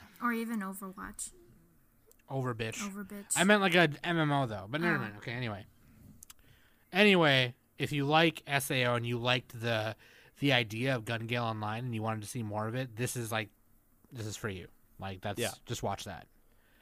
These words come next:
Speaker 3: So next we have Shokugeki no Soma, the
Speaker 2: Sano
Speaker 3: X number of
Speaker 2: Sara
Speaker 3: plates.
Speaker 2: Totsuki Russia Hen. Yeah.
Speaker 3: It's like the third plate part two or something. Um,
Speaker 2: Yeah, so, so people are confused and like, "Oh, season four." It's like, no, no, no, no.
Speaker 1: No, it's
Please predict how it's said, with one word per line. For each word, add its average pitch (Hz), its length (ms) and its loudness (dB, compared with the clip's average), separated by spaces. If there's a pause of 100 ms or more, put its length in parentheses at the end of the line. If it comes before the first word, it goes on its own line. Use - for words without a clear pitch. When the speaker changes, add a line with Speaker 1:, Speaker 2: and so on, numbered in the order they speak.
(160)
Speaker 3:
So 131 180 -4
next 160 420 -2
we 143 140 -4
have 135 400 0 (840)
Shokugeki 165 600 -4
no 147 180 0
Soma, 117 920 -2
the 110 220 -4 (680)
Speaker 2:
Sano - 240 2
Speaker 3:
X 143 80 0
number 139 140 2
of 135 60 -2
Speaker 2:
Sara 135 360 6
Speaker 3:
plates. 139 320 0
Speaker 2:
Totsuki 131 200 0
Russia 120 300 -2
Hen. 104 360 -6
Yeah. 110 220 -2
Speaker 3:
It's - 120 -6
like 151 140 2
the - 80 -8
third 156 260 0
plate 147 260 0
part 139 220 0
two 143 220 -2
or 117 100 -2
something. 107 480 -6
Um, 101 140 -2
Speaker 2:
Yeah, 151 220 8
so, 170 340 6
so 180 180 2
people 226 200 4
are 208 100 6
confused 156 460 2
and 151 80 0
like, 139 180 0
"Oh, 185 140 4
season 139 300 -2
four." 131 240 -2
It's 110 100 -6
like, 120 120 -2
no, 143 140 -2
no, 135 160 2
no, 117 60 2
no. 110 300 0
Speaker 1:
No, 202 60 -8
it's - 180 -4